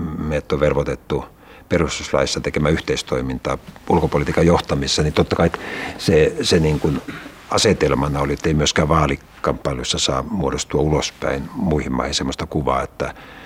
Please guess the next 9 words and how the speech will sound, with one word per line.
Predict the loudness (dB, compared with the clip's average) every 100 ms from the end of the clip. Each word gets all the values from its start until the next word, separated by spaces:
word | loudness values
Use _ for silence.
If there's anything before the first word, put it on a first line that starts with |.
| -18 -4
maan | 0 2
valtiollisella | 2 0 -2 -2 0 0
johdolla | 0 0 -2 -2
olisi, | -2 -2 -4 -6 -12 -6
ö, | -4 -2 -4 -4 -6 -6 -6 -8 -10 -12 -10 -8 -8 -12 -16 -10 -6 -6
semmoisia | 0 0 2 2 2
merkittäviä | 2 0 -2 0
linjaeroja, | 4 4 2 0 0 -2 -4
jotka, | -8 -10 -6 -6